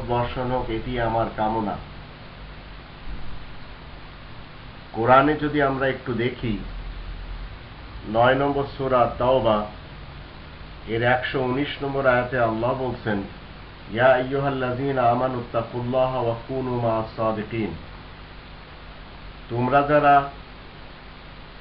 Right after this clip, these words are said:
বিশ্বাসী লোক রয়েছ, তোমরা সবাই গুনাহের যত দিক রয়েছে সেইগুলি পরিত্যাগ করে যারা সত্যবাদী রয়েছে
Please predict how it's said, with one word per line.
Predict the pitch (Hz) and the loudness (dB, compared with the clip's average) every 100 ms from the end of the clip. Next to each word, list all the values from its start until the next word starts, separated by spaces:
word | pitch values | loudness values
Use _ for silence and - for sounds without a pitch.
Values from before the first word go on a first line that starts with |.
| - - 185 | -16 -14 -6
বিশ্বাসী | 123 - - 165 170 170 | -4 -4 2 2 4 2
লোক | 143 123 117 | 4 2 0
রয়েছ, | 117 110 - 107 120 - - - - - - - - - - - - - - - | 2 2 0 -4 -4 -8 -16 -16 -16 -16 -16 -16 -16 -16 -16 -16 -16 -16 -14 -6
তোমরা | 123 135 143 - | 2 4 4 4
সবাই | 131 131 123 120 - - - - - - - - - - - - - - - - - - | 6 8 6 4 -4 -12 -16 -16 -16 -16 -16 -16 -16 -16 -16 -16 -16 -16 -16 -16 -14 -6
গুনাহের | 117 135 147 165 165 151 120 | 0 6 8 8 6 0 2
যত | 131 135 139 120 | 2 2 0 2
দিক | 147 160 139 | 0 0 2
রয়েছে | 139 113 - 85 - - - - - - - - - - - - - - - - - - - | 4 2 -4 -10 -10 -14 -16 -16 -16 -16 -16 -14 -16 -16 -16 -16 -16 -16 -18 -16 -16 -12 -4
সেইগুলি | 131 135 127 143 151 151 - - - - - 117 | -2 -2 -2 2 2 2 -4 -14 -16 -16 -12 -4
পরিত্যাগ | 127 156 160 160 - 127 | 0 0 2 2 2 -4
করে | 110 87 - - - - - - - - - - | -2 -4 -8 -14 -16 -16 -16 -16 -16 -16 -16 -6
যারা | 120 127 135 123 - | 2 6 6 4 0
সত্যবাদী | 147 - - 160 151 143 139 | -2 -2 -4 0 4 4 4
রয়েছে | 127 135 139 123 | 2 2 2 0